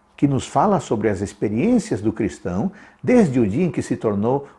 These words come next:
o beneficiário do supremo sacrifício de Cristo, até o momento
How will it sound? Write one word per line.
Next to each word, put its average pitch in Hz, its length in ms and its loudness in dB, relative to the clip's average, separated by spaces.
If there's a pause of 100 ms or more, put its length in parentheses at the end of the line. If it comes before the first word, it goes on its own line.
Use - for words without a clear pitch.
o 113 100 -2
beneficiário 120 840 2
do 123 120 0
supremo 123 440 -4
sacrifício 95 580 -6
de 95 80 -12
Cristo, - 420 -2 (640)
até 98 300 -2
o 101 60 4
momento 139 520 0